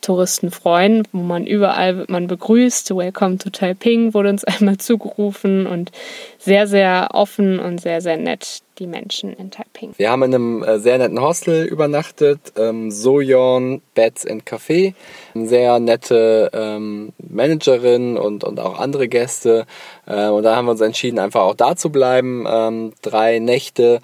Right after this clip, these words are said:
Speaker 2: und haben von da aus Tagestouren, äh, gemacht.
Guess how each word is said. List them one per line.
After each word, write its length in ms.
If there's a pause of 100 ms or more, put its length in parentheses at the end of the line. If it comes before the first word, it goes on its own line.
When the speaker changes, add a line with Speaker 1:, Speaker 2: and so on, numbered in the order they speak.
(260)
Speaker 2:
und 100
haben 140
von 140
da 80
aus 180
Tagestouren, 920
äh, 200
gemacht. 580